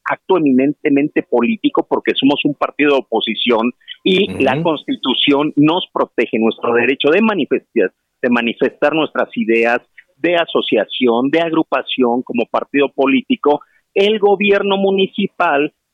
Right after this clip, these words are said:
Speaker 1: empezó a utilizar a los policías municipales, en lugar de estar persiguiendo a los delincuentes,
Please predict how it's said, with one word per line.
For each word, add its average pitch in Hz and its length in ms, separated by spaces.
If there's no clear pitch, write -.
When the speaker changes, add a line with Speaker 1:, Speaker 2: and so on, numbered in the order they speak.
Speaker 1:
empezó 160 600
a 240 60
utilizar 240 840
a 247 100
los 202 300
policías 160 520
municipales, 120 720
en 180 180
lugar 220 380
de 214 80
estar 180 380
persiguiendo 147 560
a 135 40
los 123 160
delincuentes, 143 760